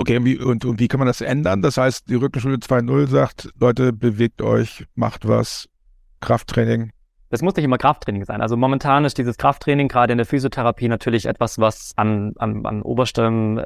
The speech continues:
Speaker 2: äh, Stelle steht. Es muss etwas sein, das den Patient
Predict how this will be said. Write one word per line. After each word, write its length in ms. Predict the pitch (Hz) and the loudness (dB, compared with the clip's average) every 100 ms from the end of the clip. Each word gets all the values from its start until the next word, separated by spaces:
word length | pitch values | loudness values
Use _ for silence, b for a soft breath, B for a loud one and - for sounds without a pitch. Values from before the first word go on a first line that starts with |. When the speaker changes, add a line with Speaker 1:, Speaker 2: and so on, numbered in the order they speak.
| - | -8
Speaker 2:
äh, 20 | |
Stelle 320 | - 120 135 | -2 0 0
steht. 380 | 143 - 143 165 B B - | 0 0 0 0 B B -8
Es 180 | 131 131 | -8 -2
muss 200 | 151 147 | -2 0
etwas 240 | 117 113 | -2 0
sein, 400 | 127 135 151 143 | 2 2 2 0
das 180 | 117 - | -2 -4
den 180 | 117 113 | -6 -4
Patient 460 | 117 - 135 139 | -4 0 0 0